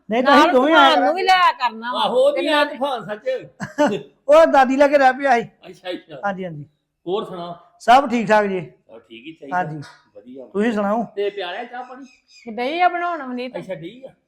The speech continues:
Speaker 2: ਹਾਂਜੀ।
Speaker 3: ਅੱਛਾ, ਅੱਛਾ। ਠੀਕ ਆ, ਬੜੇ ਵਧੀਆ। ਦੱਸਿਆ ਮੈਂ ਤਾਈ ਤੇਰੀ ਨੂੰ ਆਣ ਕੇ।
Speaker 1: ਹਾਂਜੀ।
Speaker 3: ਉਦੋਂ ਮੈਂ ਸ਼ਹਿਰ ਹੀ ਜਦੋਂ ਫੋਨ ਕਰਨ ਡਏ ਤੁਸੀਂ।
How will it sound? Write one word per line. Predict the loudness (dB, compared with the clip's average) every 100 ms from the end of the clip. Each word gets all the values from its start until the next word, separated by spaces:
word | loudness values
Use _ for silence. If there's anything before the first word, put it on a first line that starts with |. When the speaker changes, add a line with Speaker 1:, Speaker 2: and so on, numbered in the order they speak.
| _ _
Speaker 2:
ਹਾਂਜੀ। | -14 -14 -16
Speaker 3:
ਅੱਛਾ, | _ _ -20 -20 _
ਅੱਛਾ। | _ _ _ _ _ _ _ _ _ _
ਠੀਕ | -10 -8
ਆ, | -8
ਬੜੇ | -8 -10 -10
ਵਧੀਆ। | -12 -12 -12 -14 _
ਦੱਸਿਆ | -14 -10 -8
ਮੈਂ | -6
ਤਾਈ | -6 -8
ਤੇਰੀ | -8 -12 -12
ਨੂੰ | -14
ਆਣ | -14
ਕੇ। | -12 -12
Speaker 1:
ਹਾਂਜੀ। | -12 -10 -8 -8 -12 -14
Speaker 3:
ਉਦੋਂ | -12
ਮੈਂ | -12
ਸ਼ਹਿਰ | -10 -10 -8
ਹੀ | -8
ਜਦੋਂ | -10 -12
ਫੋਨ | -14
ਕਰਨ | -18 -18 -16
ਡਏ | -18
ਤੁਸੀਂ। | -18 -20